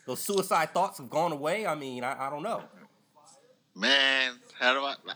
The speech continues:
Speaker 2: I feel like a champion, bro. Like, it's, we done fucking goddamn did it.
Speaker 1: Are you more happy in your life? I mean, do you talk to your family different now? Do you, do you look at people differently now? I mean, how,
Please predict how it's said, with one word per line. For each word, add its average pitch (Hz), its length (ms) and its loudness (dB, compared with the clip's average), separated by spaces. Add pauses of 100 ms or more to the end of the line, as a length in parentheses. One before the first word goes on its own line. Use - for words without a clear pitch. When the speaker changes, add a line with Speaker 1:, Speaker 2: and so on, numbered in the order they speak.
Speaker 2:
I 151 80 0
feel 185 200 0
like 196 160 4
a 170 80 -2
champion, 196 800 -2
bro. 190 140 2 (140)
Like, 101 280 0
it's, - 560 -6 (760)
we 147 160 -2
done 190 380 4
fucking 185 440 -4
goddamn 170 520 2
did 135 180 2
it. 87 120 -6 (2750)
Speaker 1:
Are 127 120 -6
you 160 180 -8
more 156 280 -4
happy 160 480 -6
in 135 120 -10
your 123 160 -6
life? 131 360 -6
I 120 40 -14
mean, 117 200 -10
do 120 80 -14
you 127 140 -12
talk 147 340 -8
to 160 60 -16
your 120 180 -10
family 139 480 -8
different 101 380 -16
now? 98 200 -10
Do 101 100 -14
you, 117 220 -12 (300)
do 117 60 -14
you 127 140 -10
look 180 240 -4
at 175 140 -6
people 117 260 -14
differently 101 440 -12
now? 90 280 -10
I 95 100 -8
mean, 113 100 -6
how, 120 140 -2